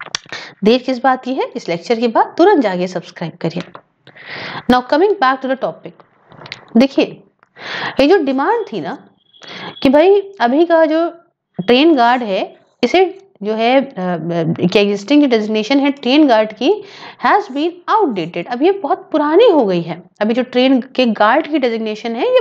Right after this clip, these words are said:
पुरानी हो गई है। और उन्होंने ये भी कहा कि आज की जो सोसाइटी है,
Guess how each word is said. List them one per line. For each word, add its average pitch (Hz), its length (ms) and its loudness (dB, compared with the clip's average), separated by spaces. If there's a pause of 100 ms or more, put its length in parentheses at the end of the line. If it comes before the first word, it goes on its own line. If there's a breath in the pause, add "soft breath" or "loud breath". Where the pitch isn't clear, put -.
पुरानी 330 320 2 (120)
हो 220 40 -4
गई 175 160 -2
है। 185 220 -14 (680 loud breath)
और 269 40 4
उन्होंने 330 220 6
ये 311 160 4
भी 392 120 6
कहा 220 320 -4
कि 247 120 -4
आज 226 360 -8
की 359 120 4
जो 403 100 4
सोसाइटी 220 600 -2
है, 185 360 -4